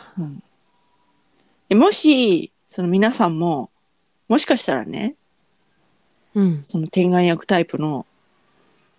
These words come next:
Speaker 1: 目薬買いに行くことがあるかもしれませんけど、
Speaker 2: うん。
Speaker 1: 時間に余裕を持った時に買いに行くのをおすすめします。
Speaker 2: え、なんで？<laughs>
Speaker 1: なんか私の買いに行った薬局、
Speaker 2: うん。うん。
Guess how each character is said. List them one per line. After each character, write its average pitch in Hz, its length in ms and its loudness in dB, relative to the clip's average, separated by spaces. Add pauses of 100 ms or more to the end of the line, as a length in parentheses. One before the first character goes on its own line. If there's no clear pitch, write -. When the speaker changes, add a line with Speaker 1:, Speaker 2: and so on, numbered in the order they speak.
Speaker 1:
目 165 160 0
薬 165 260 0
買 170 200 -2
い 170 40 2
に 175 140 2
行 180 100 -2
く - 40 -8
こ 170 120 2
と 190 120 4
が 156 120 2
あ 175 40 4
る 208 120 4
か 214 180 0
も 147 140 -2
し - 120 -4
れ 127 60 -2
ま 143 120 -4
せ 160 160 -2
ん 147 60 -8
け - 120 -4
ど、 156 320 2
Speaker 2:
う 202 60 0
ん。 175 320 0 (1600)
Speaker 1:
時 165 120 0
間 339 200 2
に 349 120 8
余 330 160 8
裕 370 80 8
を 381 80 6
持 392 120 4
っ 392 60 -4 (300)
た 233 120 2
時 175 260 -4
に 170 100 -2
買 170 200 0
い - 20 0
に 175 100 -4
行 - 60 -6
く 180 60 2
の 156 180 0
を - 100 -8
お 151 80 -4
す - 120 -4
す - 80 -6
め 151 80 -4
し - 140 -6
ま 135 140 -6
す。 - 220 -8
Speaker 2:
え、 196 80 2
な 226 100 8
ん 247 60 8
で？ 170 160 2 (420)
<laughs> - 400 0
Speaker 1:
な 269 340 2
ん - 40 -4
か 233 120 0
私 349 340 0 (300)
の 262 160 6
買 262 140 2
い 269 40 -10
に 294 100 -10
行 320 60 -12
っ - 40 -18
た 233 100 -6
薬 180 240 -6
局、 196 440 -6
Speaker 2:
う 233 60 6
ん。 - 20 8
う 208 40 8 (180)
ん。 - 60 -12